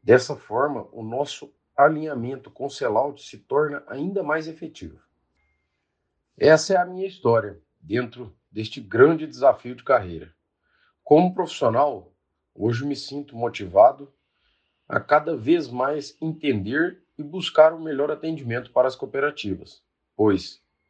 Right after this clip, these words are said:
acredito muito no sucesso desse segmento. Agradeço muito às Zoetis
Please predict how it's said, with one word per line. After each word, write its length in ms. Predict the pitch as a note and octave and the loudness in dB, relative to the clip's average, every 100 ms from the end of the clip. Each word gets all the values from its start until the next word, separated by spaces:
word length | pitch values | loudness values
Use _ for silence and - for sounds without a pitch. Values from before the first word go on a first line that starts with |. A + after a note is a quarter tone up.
| _ | _
acredito 560 | - - G2 F#2 B2+ C#3 | -14 -6 -6 -4 -10 -10
muito 360 | A#2+ C3+ D#3+ C#3+ | -6 -2 -2 -4
no 100 | C#3+ | -12
sucesso 520 | - - A#2+ A#2+ - | -12 -2 2 2 0
desse 200 | B2 - | -12 -8
segmento. 560 | B2+ A#2 A2 D2+ _ _ _ _ _ _ _ _ _ _ _ | -10 -8 -12 -12 _ _ _ _ _ _ _ _ _ _ _
Agradeço 560 | - G#2+ B2+ D#3+ F3+ D#3+ | 2 6 6 6 -2 -6
muito 300 | D3+ E3 D3 | -4 0 0
às 100 | A#2 | 2
Zoetis 600 | C#3 C3+ D3 - - - | 0 0 -4 -6 -20 -20